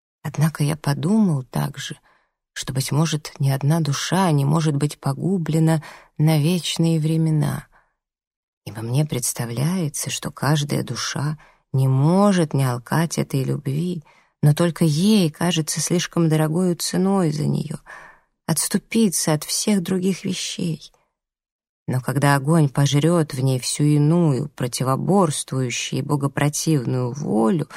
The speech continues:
тогда, наконец, воля к Богу — хотя бы она была в человеке не больше, чем гвоздик в целом доме,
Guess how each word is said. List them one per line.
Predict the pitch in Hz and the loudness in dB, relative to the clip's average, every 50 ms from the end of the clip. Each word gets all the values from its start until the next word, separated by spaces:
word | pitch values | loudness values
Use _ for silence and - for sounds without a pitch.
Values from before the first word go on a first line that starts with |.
| - - - - - - _ | -18 -18 -18 -20 -20 -20 _
тогда, | - - - - 147 147 160 175 | -10 -8 -6 -2 0 2 2 2
наконец, | 180 165 - - 165 160 151 143 - - | 2 2 0 2 2 2 2 2 0 -2
воля | 143 131 143 165 165 147 135 123 | 0 0 2 2 2 2 0 0
к | - 143 | -2 -4
Богу — | - - - - 190 208 220 220 190 165 156 - - - - - _ _ _ _ _ - | -6 -6 -6 -6 -4 -2 -2 -2 -2 -4 -6 -10 -10 -12 -18 -20 _ _ _ _ _ -14
хотя | 143 - - 120 | -10 -8 -6 -4
бы | 113 127 | -2 0
она | 131 135 | 0 0
была | 135 139 147 151 143 | 0 2 2 0 0
в | - | -2
человеке | - - 131 135 135 156 160 151 - 131 | -4 -2 -2 0 2 2 0 0 -2 -2
не | 131 131 | -2 -2
больше, | 120 127 147 170 165 147 - - 156 | 0 0 2 2 2 2 0 -4 -6
чем | 131 - - 131 127 | -6 -4 -4 -4 -2
гвоздик | 120 123 113 131 160 170 156 143 127 - 131 123 - | -2 -2 0 2 2 4 4 2 2 -2 -6 -8 -8
в | - | -10
целом | - - - - 131 120 - 113 113 127 | -10 -6 -4 -2 -2 -2 -2 -2 -4 -4
доме, | 127 - 139 147 185 196 208 202 170 147 - | -4 -4 -2 -2 0 0 0 0 -2 -4 -6